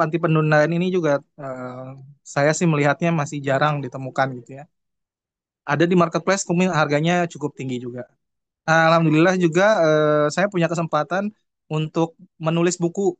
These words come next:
bareng beliau gitu ya. Dulu waktu tahun dua ribu enam belas, eh, dua ribu delapan belas, dua ribu sembilan belas, itu tentang login to business ya, itu tentang, eh, berbisnis lah ya. Di awal, terus kemudian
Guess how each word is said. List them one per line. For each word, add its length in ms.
bareng 380
beliau 320
gitu 140
ya. 60
Dulu 160
waktu 240
tahun 300
dua 200
ribu 240
enam 240
belas, 500
eh, 380
dua 180
ribu 380
delapan 300
belas, 160
dua 140
ribu 140
sembilan 280
belas, 200
itu 140
tentang 360
login 280
to 140
business 320
ya, 100
itu 140
tentang, 240
eh, 280
berbisnis 460
lah 160
ya. 60
Di 60
awal, 320
terus 180
kemudian 260